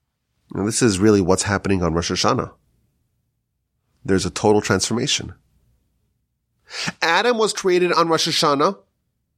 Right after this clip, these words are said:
This is the day when there was no Adam before Rosh Hashanah, and comes along Rosh Hashanah, now there's Adam. There's something new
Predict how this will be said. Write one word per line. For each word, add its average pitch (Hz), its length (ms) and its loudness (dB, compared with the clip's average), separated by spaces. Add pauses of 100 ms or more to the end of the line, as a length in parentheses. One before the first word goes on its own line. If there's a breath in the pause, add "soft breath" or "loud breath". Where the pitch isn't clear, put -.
(380 loud breath)
This 220 220 0
is 214 100 -2
the 190 100 2
day 180 600 0 (360)
when 120 440 -2 (1160)
there 85 80 -8
was 85 120 -8
no 117 360 2
Adam 78 240 -2
before 180 280 2
Rosh 127 160 -2
Hashanah, 101 360 -6 (1000)
and 95 380 -2
comes 113 240 -4
along 127 180 0
Rosh 120 200 -6
Hashanah, 113 360 -4
now 80 240 -4
there's 120 180 -2
Adam. 156 260 0
There's 95 120 -4
something 175 380 0
new 220 560 0